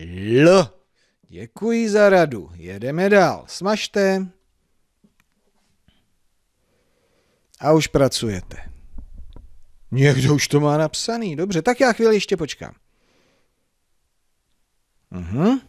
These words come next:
Sněhulák S.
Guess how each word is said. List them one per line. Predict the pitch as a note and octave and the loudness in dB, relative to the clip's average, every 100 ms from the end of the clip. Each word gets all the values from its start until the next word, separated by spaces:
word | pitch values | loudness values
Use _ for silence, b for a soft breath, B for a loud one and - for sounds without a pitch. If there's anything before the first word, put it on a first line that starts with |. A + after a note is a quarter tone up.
| _ _ _ _ _ _ _ _ _ _ _ _ _ - | _ _ _ _ _ _ _ _ _ _ _ _ _ -14
Sněhulák | - - C3 D3 G3+ A3+ G#3+ G3+ F#3 E3 D3+ C#3+ - - _ _ _ _ _ | -8 -4 0 4 6 4 4 4 2 2 -2 -4 -8 -20 _ _ _ _ _
S. | - - - A3 D3 | -12 -4 0 2 2